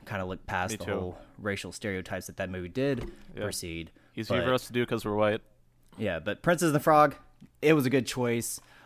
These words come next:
Speaker 1: I, I like new
Speaker 2: Mm-hmm.
Speaker 1: things. And for all you people that think that Illumination should have stayed at Epcot, uh, you can go eat shit, 'cause I got tired of that shit after the first time I watched it.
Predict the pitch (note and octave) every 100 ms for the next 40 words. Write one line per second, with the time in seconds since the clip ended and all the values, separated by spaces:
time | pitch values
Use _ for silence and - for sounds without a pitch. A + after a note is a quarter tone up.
0 | - C3 C#3+ D3+ A#2 C#3 C#3 B2+ B2+ B2
1 | G#2+ A#2 A#2+ A#2+ - - _ _ A#2+ A#2+
2 | A2 C3+ B2+ C3+ C#3 C#3 C3+ C3+ B2 A#2+
3 | - A#2+ A#2 A2+ G#2 A2 A#2+ A#2 A#2 A#2
4 | C3+ A#2+ - A#2 A2 - A#2 A2+ A2 G2+
5 | G2+ - A#2 - C3 C3 - - - _
6 | - G#2+ G#2+ G#2 G#2 A2+ A#2+ A2 A2 G#2+
7 | A2 - A#2 F#2 D#2 - - G#2 F2+ F2
8 | - G#2+ A2+ G2 A2+ G2+ G2 F#2+ - A2
9 | G2+ G2 G2+ F#2 G#2+ G2 - G2 F#2+ E2+
10 | D2+ - D#2+ D2